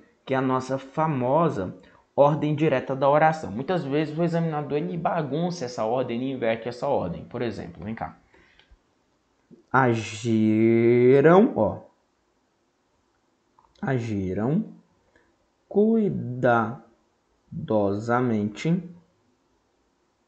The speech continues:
Agiram cuidadosamente o agente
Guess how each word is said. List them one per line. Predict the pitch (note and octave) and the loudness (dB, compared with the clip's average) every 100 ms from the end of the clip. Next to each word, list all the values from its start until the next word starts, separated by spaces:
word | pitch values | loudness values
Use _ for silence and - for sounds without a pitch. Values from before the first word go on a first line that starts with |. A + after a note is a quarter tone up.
| _ _ _ _ _ _ | _ _ _ _ _ _
Agiram | G#2+ G#2+ A2 - G2 G2+ A2 D#3 - - _ - | -8 -8 -8 -8 -6 -4 -4 -6 -10 -20 _ -2
cuidadosamente | D3+ B2+ A2 A2 G2+ A2+ A#2 G2+ G2 G2 - E3 E3+ - _ _ _ _ _ _ _ _ _ _ _ _ _ _ _ _ _ _ _ _ _ - | 0 2 2 0 -2 -2 -4 -4 -4 -6 -4 -4 -4 -14 _ _ _ _ _ _ _ _ _ _ _ _ _ _ _ _ _ _ _ _ _ 2
o | C3+ B2+ | 4 6
agente | G#2 A2+ A2+ A2 G#2 G2+ - - F#3 A3 | 4 0 -2 -4 -2 -4 -6 0 0 0